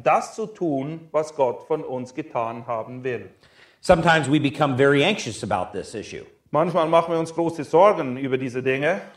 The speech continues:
Speaker 2: I don't have enough time to do this, that, and the other thing.
Speaker 1: Ich habe nicht genug Zeit, mich darum zu kümmern und um jenes zu kümmern.
Speaker 2: And that's probably because we have now cluttered our life with a lot of unnecess-,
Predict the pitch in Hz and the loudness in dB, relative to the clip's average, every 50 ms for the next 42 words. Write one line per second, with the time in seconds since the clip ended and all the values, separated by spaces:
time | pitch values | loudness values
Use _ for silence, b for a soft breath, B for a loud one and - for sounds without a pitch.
0 | _ - - 196 196 208 202 190 202 196 190 180 175 170 - - - 214 202 190 | _ 4 6 8 8 8 8 8 8 6 6 6 4 2 2 4 4 4 6 6
1 | 165 156 143 160 165 147 156 196 190 196 - 170 165 165 165 160 160 180 202 196 | 4 2 4 4 4 6 6 4 4 4 6 6 6 6 6 4 4 4 6 4
2 | 165 - - 110 - - 135 120 165 170 160 151 190 208 - - 175 175 180 170 | 2 2 0 -6 -6 -8 -6 0 0 2 2 2 -2 -6 -6 -6 -6 -4 -4 -6
3 | 170 - 185 175 170 165 160 151 143 - - 151 151 175 175 160 147 139 135 - | -2 2 4 6 6 4 2 -4 -6 -2 0 2 4 4 2 2 -2 -4 -8 -10
4 | - - _ - 131 120 - 139 139 151 147 143 135 131 127 127 127 143 190 214 | -12 -16 _ -20 -12 -4 -4 -2 -2 -2 -6 -6 -6 -6 -6 -4 -2 0 0 0
5 | 185 143 - - 127 113 - 135 131 143 147 156 165 180 - b b b b b | 0 -2 -4 -6 -10 -4 -2 -2 0 0 0 0 -2 -4 -12 b b b b b
6 | b b b 147 143 143 147 165 - - - - - 220 247 233 180 131 147 147 | b b b 0 2 4 4 2 2 0 -2 4 6 8 8 8 6 4 4 2
7 | 143 135 147 143 - 175 160 156 160 156 - - 131 151 160 143 135 143 135 127 | 2 2 0 0 4 4 6 6 6 4 0 0 0 2 2 4 4 4 6 6
8 | 123 120 - B B B B B B B B _ - - 165 143 135 147 143 143 | 4 2 0 B B B B B B B B _ -10 -4 0 2 4 6 6 4
9 | 143 - - - - 196 202 220 208 190 165 139 139 135 135 135 139 151 156 156 | 4 0 -6 0 4 6 8 8 8 8 6 8 8 8 8 8 8 6 6 6
10 | 143 139 - - 131 123 - 143 139 131 143 147 151 151 135 131 131 127 131 143 | 4 2 -2 -2 -2 -2 0 0 2 4 6 6 6 6 4 0 -2 -2 -2 -4
11 | 139 - - 135 120 | -4 -4 -8 -10 -10